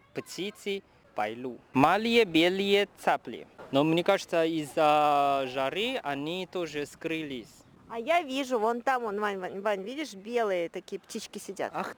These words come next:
Speaker 1: точно, у тебя хорошее зрение, молодец. И надо тебе сказать, что здесь намного известнее, чем там парк, потому что именно этот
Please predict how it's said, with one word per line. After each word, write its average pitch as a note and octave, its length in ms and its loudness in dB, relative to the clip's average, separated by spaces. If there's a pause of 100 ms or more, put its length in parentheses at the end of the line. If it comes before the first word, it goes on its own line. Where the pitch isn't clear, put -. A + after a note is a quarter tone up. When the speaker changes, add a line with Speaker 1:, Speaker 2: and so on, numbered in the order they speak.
Speaker 1:
точно, A3 680 0
у D#3+ 60 -2
тебя F#3 160 -4
хорошее G#3 800 -4
зрение, D3+ 560 -6
молодец. C#3 680 -6 (220)
И D#3 140 2
надо A3 200 4
тебе G3+ 200 -2
сказать, G#3+ 540 0
что F3 1120 -2
здесь C#3+ 380 -2 (180)
намного F#3+ 520 2
известнее, F#3 720 -8 (100)
чем A3+ 400 -2
там E3 360 -2
парк, C#3 300 2 (420)
потому D3+ 400 -2
что - 300 -6
именно F3+ 580 -4
этот C#3 380 -4